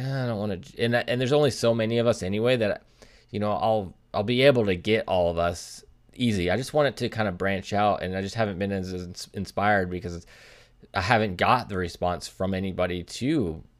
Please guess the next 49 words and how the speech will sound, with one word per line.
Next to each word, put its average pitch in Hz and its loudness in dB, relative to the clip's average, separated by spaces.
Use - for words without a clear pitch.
do 98 -4
more. 92 -2
And 107 0
I 117 4
was 113 -2
hoping 143 0
that 123 0
maybe, 107 -4
I 107 2
don't 120 2
know, 104 2
it 95 -4
would 95 -6
be 95 -2
found 104 4
a 92 2
little 85 0
bit - -8
more. 82 -2
It'd 82 -8
be 90 -6
more 95 0
of 92 -2
a 90 2
open, 107 0
the 101 0
conversation 117 0
would 104 2
inspire 98 2
more 95 0
people 104 -4
to 95 0
go 98 0
like, 95 0
"Oh, 151 0
this 139 -4
is 113 -6
cool 101 -2
information 92 -6
about 90 -2
art 90 0
and 87 -6
being 90 -4
an 87 -6
M 87 -4
F 85 -8
A 90 -2
student." 90 -8
And, 71 -12